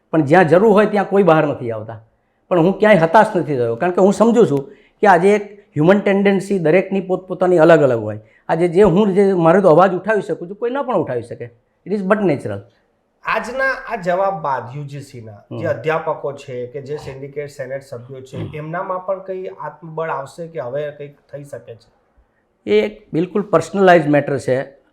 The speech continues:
Speaker 1: એના માટે આપ પણ ક્યાંક કોઈકને તમે પૂછી શકો, પણ મને એવો આત્મવિશ્વાસ છે કે દરેકનો માહિલો જાગશે અને હવે દરેકને એવી એક ઈચ્છાશક્તિ પ્રબળ થશે કે જ્યારે,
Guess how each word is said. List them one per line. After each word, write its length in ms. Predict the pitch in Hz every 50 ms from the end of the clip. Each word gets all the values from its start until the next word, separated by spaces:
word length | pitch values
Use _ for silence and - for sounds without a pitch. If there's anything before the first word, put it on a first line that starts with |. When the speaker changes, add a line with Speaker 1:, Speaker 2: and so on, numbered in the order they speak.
| _ _ _ _ _ _ _ _ _ _ _ _ -
Speaker 1:
એના 160 | 165 165 175
માટે 180 | 170 170 165 -
આપ 340 | - - 143 170 - - -
પણ 120 | 175 175
ક્યાંક 400 | 170 - - 165 160 160 160 - -
કોઈકને 300 | 160 156 151 151 160 165
તમે 220 | 160 151 156 160
પૂછી 300 | 156 - 147 - - 156
શકો, 480 | 135 - 131 120 - 120 117 117 - - _ _ _ _ _
પણ 140 | - 160 151
મને 160 | 147 143 143
એવો 360 | 165 175 180 180 175 - - - - -
આત્મવિશ્વાસ 720 | 143 139 - 175 170 160 - - - 160 160 151 151 -
છે 440 | - 160 143 123 120 120 131 - _ _ _ _ _ _ _ _ _
કે 120 | 170 160
દરેકનો 500 | 160 143 135 147 180 175 175 - 160 156
માહિલો 400 | 156 143 131 127 135 143 156 156
જાગશે 640 | 143 135 127 127 - - - 170 170 185 202 - - _ _ _ _ _ _ _ -
અને 160 | 151 156 160
હવે 160 | 147 143 156
દરેકને 380 | 156 143 147 175 170 - 170 160
એવી 400 | 156 160 160 175 175 - - - _ _ _ _ _ _ _ -
એક 300 | 165 160 - - - 156
ઈચ્છાશક્તિ 520 | 147 147 - 196 185 190 165 - - 185
પ્રબળ 320 | 160 - - - 165 175
થશે 500 | 165 165 156 143 131 143 135 135 - - - _
કે 60 | - 160
જ્યારે, 480 | 147 156 160 165 156 139 156 165 -